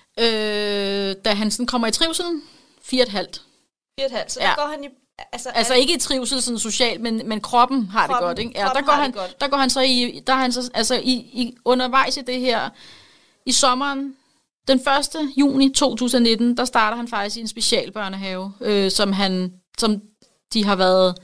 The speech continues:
Speaker 1: halvandet år om at finde til ham, fordi at egentlig så synes P P R ikke ri-, altså de synes ikke, egentlig ikke rigtigt, der var noget med ham jo.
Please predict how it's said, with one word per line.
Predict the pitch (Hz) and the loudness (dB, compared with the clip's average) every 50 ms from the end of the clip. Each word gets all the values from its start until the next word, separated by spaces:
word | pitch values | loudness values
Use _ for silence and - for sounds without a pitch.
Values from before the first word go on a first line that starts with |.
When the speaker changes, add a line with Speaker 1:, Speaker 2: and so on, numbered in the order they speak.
| _ _ | _ _
Speaker 1:
halvandet | - 214 208 208 214 214 220 226 240 254 - | -2 0 0 2 4 2 2 2 0 -4 -4
år | - - 190 185 - - - - _ _ _ _ _ _ _ _ _ _ _ _ _ _ _ - | -4 -2 -2 -2 -4 -6 -12 -18 _ _ _ _ _ _ _ _ _ _ _ _ _ _ _ -2
om | - 185 - - | 0 0 0 -2
at | 170 - | -8 -8
finde | - 185 175 175 180 | -6 -4 -4 -2 -2
til | - 165 165 | -2 -2 0
ham, | 170 170 175 175 175 - _ _ - | 0 0 -2 -2 -6 -12 _ _ -4
fordi | 202 185 185 190 175 - | -4 -2 -2 -2 -2 0
at | - 170 165 - - - - - - - - - - - - - - - _ _ _ _ _ _ _ | 0 0 0 0 -6 -10 -20 -20 -18 -18 -18 -18 -16 -16 -16 -18 -18 -20 _ _ _ _ _ _ _
egentlig | - 202 202 175 202 208 202 | -2 -2 0 0 0 0 0
så | 214 202 | 0 0
synes | 190 - 214 208 196 | 0 0 -2 -2 -4
P | - | -2
P | - | 0
R | 214 180 170 190 165 139 | 0 2 2 2 0 2
ikke | 139 147 151 - | 2 0 0 -2
ri-, | - - | -6 -6
altså | - 170 - 170 | -4 -4 -6 -6
de | 156 151 - 165 | -6 -8 -4 -2
synes | - - 180 160 151 - | -2 0 0 0 -2 -2
ikke, | 156 - 151 - - - | -2 -4 -6 -12 -18 -14
egentlig | - - 165 135 175 202 226 | -10 -8 -6 -4 -2 -2 -2
ikke | 214 - - - | -2 -4 -4 -2
rigtigt, | 147 170 - - 277 269 | -2 -2 -2 -4 -8 -6
der | 294 | -2
var | 269 269 277 294 | 0 0 0 0
noget | 294 277 285 320 320 | 0 -2 -2 -2 -2
med | 285 | -2
ham | 285 277 320 330 | -4 -4 -4 -6
jo. | 339 311 262 202 | -6 -4 -4 -6